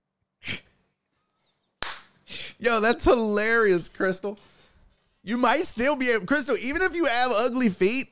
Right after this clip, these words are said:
listen, you can still make money. What you do is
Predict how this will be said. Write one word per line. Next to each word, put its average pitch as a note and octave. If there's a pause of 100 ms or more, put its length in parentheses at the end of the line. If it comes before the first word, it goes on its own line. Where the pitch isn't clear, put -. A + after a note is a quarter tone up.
listen, G3+ (640)
you G3
can C4+
still B3+
make A3+
money. F#3 (240)
What A3+
you A3+
do A#3
is F3+